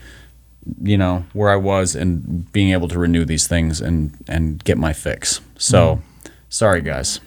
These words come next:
Speaker 1: If I'm a little
Speaker 2: Yeah.
Speaker 1: off, it's probably withdrawal.
Speaker 2: You're gonna, you're gonna need to fix that. You know,
Speaker 1: Yeah.
Speaker 2: you are downtown today. You could go.
Speaker 1: It costs, like, forty-five dollars to park within a half a mile of the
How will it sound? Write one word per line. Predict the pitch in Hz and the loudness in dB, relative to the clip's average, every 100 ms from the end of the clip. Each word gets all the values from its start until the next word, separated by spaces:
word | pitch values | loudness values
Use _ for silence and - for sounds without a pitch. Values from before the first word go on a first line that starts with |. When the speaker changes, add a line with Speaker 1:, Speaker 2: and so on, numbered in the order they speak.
| - - | -20 -10
Speaker 1:
If | 95 101 | -4 0
I'm | 101 | 0
a | |
little | 101 110 | 4 2
Speaker 2:
Yeah. | 104 | 4
Speaker 1:
off, | 101 107 117 - - | 2 2 0 -8 -8
it's | 90 | -8
probably | - 98 90 85 85 87 | 0 2 2 0 0 0
withdrawal. | 78 76 - - 64 - 104 | -2 -4 -6 -6 -6 -6 -2
Speaker 2:
You're | 113 | 2
gonna, | 113 104 104 | 2 2 0
you're | 113 117 | 0 2
gonna | 113 107 | 2 2
need | 101 | 0
to | |
fix | 98 - - - | 0 0 0 0
that. | 87 82 - - | 0 0 -4 -2
You | 120 | 2
know, | 120 | 4
Speaker 1:
Yeah. | 90 82 | 4 4
Speaker 2:
you | 117 | 2
are | 135 135 | 4 2
downtown | 120 110 110 113 117 120 | 2 0 -2 0 0 2
today. | 123 95 101 80 69 - - - - - | 2 2 2 0 -4 -12 -20 -20 -14 -2
You | 101 | 0
could | 98 - 131 113 | 0 6 6 6
go. | 110 117 101 92 - - - - - - - - | 2 2 2 0 -8 -18 -18 -18 -20 -18 -18 0
Speaker 1:
It | 196 214 | 2 4
costs, | - 359 415 | 2 0 2
like, | 403 - | 2 0
forty-five | - 262 262 240 214 226 | 0 2 4 4 0 0
dollars | 196 196 214 202 | 2 2 2 2
to | 127 | 0
park | - 190 196 131 | 0 2 2 0
within | 139 139 147 | -2 0 2
a | |
half | 110 175 165 - | 2 0 0 0
a | |
mile | 147 147 160 127 | 2 2 2 2
of | |
the | 107 | 2